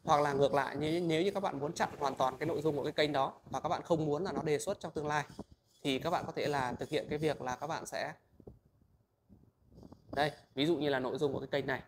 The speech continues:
mình muốn chặn hoàn toàn và không muốn đề xuất ở trong tương lai, thì mình sẽ bấm vào phần ba dấu chấm ở đây và mình chọn là không đề xuất kênh này. Như vậy thì trong tương lai YouTube nó sẽ hiểu là mình không muốn đề xuất cái kênh đó và những cái nội dung tương tự của những cái kênh giống như thế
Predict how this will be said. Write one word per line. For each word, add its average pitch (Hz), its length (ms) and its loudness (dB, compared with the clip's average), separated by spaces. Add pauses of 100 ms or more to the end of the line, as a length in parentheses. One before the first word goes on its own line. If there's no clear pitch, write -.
(280)
mình 123 160 -4
muốn 127 140 0
chặn - 200 0
hoàn 127 140 -4
toàn 123 220 0
và 120 80 -6
không 143 220 0
muốn 143 120 2
đề 147 100 2
xuất 170 160 0
ở 180 40 -4
trong 147 120 -8
tương 139 140 -6
lai, 135 220 0
thì 127 80 -6
mình 120 140 -4
sẽ 120 100 -8
bấm 127 140 2
vào 165 100 -4
phần 127 180 -4
ba 135 120 2
dấu 135 100 0
chấm 143 180 -4
ở 151 80 -4
đây 143 120 0 (380)
và 120 120 2
mình 127 140 -2
chọn 127 280 2
là 120 60 -6
không 151 300 2
đề 135 160 2
xuất - 240 -2
kênh 143 180 -2
này. 123 160 -2 (600)
Như 156 100 2
vậy 139 200 6
thì 135 80 0
trong 147 180 0
tương 147 140 0
lai 143 260 0
YouTube 180 300 0
nó 180 60 -6
sẽ 143 180 -6
hiểu 143 260 0
là 147 140 0
mình 123 200 -4
không 147 220 2
muốn 151 160 2
đề 151 120 4
xuất 202 200 -2
cái 180 80 -2
kênh 151 200 0
đó 139 200 0
và 160 120 -6
những 131 140 -6
cái 160 80 0
nội 170 160 2
dung 151 180 2
tương 151 180 2
tự 160 220 0
của - 60 -4
những 120 140 -4
cái 151 80 -2
kênh 151 280 2
giống 143 160 2
như 190 80 2
thế 156 220 0